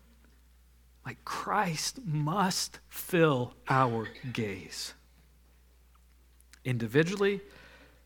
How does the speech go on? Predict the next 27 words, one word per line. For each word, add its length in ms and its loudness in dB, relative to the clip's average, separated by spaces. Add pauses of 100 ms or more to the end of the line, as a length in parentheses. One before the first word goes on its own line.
(420)
and 100 -4
as 160 4
a 40 0
church 340 2
family. 440 -8 (1700)
I 80 -2
think 240 0
John 260 4
Piper 540 4 (580)
says 300 6
it 80 4
well. 300 6
He 120 4
says, 320 4
"Ultimately, 580 4
the 220 2
aim 340 2
of 140 0
God's 340 6
work 340 4
in 100 2
salvation 880 2 (1500)
is 220 6
not 340 8
that 260 0
through 240 8
Christ 800 4